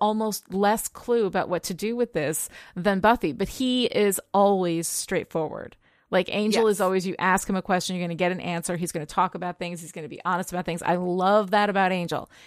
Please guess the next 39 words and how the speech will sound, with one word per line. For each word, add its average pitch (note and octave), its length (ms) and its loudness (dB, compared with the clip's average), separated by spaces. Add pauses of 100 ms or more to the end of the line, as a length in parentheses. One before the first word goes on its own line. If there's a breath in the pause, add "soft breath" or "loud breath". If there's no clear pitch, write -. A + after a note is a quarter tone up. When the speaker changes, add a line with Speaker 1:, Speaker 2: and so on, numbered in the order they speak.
Speaker 1:
It's - 240 -4
fantastic. E3 760 -4 (440 loud breath)
Um, G#3+ 260 6
Speaker 2:
Yes. F3+ 180 -2
Speaker 1:
so B3 160 4
I B3+ 140 6
do E4+ 320 0
really A#3+ 380 2
enjoy F#3 340 0
the F3+ 80 0
Buffy E3+ 340 0
and E3 80 -4
Angel, E3 720 -2
um, D#3+ 720 -2
relationship G#3+ 720 0
here. B3 320 -2 (320 loud breath)
Um, G3+ 560 4
I G3+ 100 4
don't A3+ 260 2
particularly G3 1040 -2
care F#3 320 0
for F3 840 0
the, E3 540 -6
the F#3 160 4
false F#3 400 4
conflict F3 380 -2
that - 100 -6
we've E3 180 -6
got, D#3+ 380 2
you F3+ 80 -2
know, E3 140 0
based E3+ 280 0
on E3 120 0
him D3+ 260 -6
laughing D#3+ 400 -2
with D#3+ 160 -6
Cordelia D#3+ 500 0
or D#3+ 40 -4
whatever. E3 440 -2